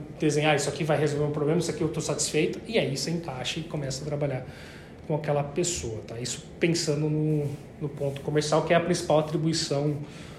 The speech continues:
é, que a gente ganha quando vira associate partner, né?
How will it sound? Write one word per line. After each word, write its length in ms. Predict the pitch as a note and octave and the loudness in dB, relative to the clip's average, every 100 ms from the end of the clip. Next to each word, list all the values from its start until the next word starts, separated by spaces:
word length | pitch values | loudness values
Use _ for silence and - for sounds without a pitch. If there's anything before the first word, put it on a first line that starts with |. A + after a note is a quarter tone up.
| - - | -16 -10
é, 160 | D3 B2+ | -6 -4
que 100 | - | 2
a 40 | D3+ | 4
gente 160 | - | 4
ganha 360 | D#3+ C#3+ C#3 C#3+ | 4 4 4 2
quando 180 | D3+ D3 | 0 0
vira 160 | C#3 | 0
associate 420 | C3+ D3+ C#3 D3 D3 | 0 0 2 2 2
partner, 460 | C3 A2+ A2 | -2 -2 -4
né? 80 | A2+ | -6